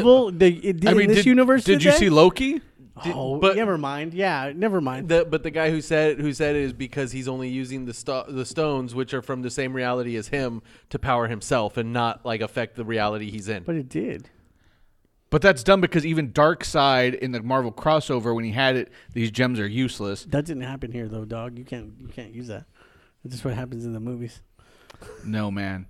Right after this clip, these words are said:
Speaker 2: I, look, I'm an aficionado on <laughs> Infinity Stones and gems, both.
Speaker 1: I re-, I really hope he's got that gun pointed at Andrew Garfield, 'cause Andrew Garfield keeps getting questions and keeps saying no.
Speaker 2: They're gonna be in it, right? I mean, they have to be.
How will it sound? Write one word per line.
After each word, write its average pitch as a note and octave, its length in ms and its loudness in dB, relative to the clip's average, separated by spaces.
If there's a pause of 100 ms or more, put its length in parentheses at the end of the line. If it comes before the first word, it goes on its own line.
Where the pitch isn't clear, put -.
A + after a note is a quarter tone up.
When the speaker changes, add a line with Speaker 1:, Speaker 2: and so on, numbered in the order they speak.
(120)
Speaker 2:
I, G#2+ 100 -2
look, A2 260 -2
I'm B2+ 160 -6
an B2+ 60 -6
aficionado G#2 1040 -6
on G2 460 -4 (400)
<laughs> - 380 -20
Infinity A#2 320 -8
Stones B2 600 -10
and A2+ 200 -8
gems, G2 580 -8 (320)
both. A2 380 -2
Speaker 1:
I D3+ 60 0
re-, D#3+ 220 2
I D#3+ 220 -6
really F3+ 360 2
hope D#3+ 200 0
he's C#3+ 200 -6
got D3 220 -2
that C3+ 180 -2
gun C#3+ 180 -2
pointed C3 560 -4
at C#3+ 40 -14
Andrew B2+ 240 -8
Garfield, B2 420 -2
'cause D3 160 -4
Andrew E3 220 0
Garfield D#3 360 2
keeps D3 220 -4
getting C#3+ 200 -4
questions C3+ 520 -4 (360)
and - 120 -8
keeps C#3+ 180 -2
saying C3+ 220 2
no. C3+ 320 0 (640)
Speaker 2:
They're E3 100 4
gonna C#4+ 240 4
be D#3 340 2
in D3 120 4
it, F2+ 180 -6
right? A#2+ 320 4
I - 60 0
mean, C#3+ 240 0
they A#2 80 0
have G#3+ 340 4
to A#2+ 80 -2
be. F#2 460 -12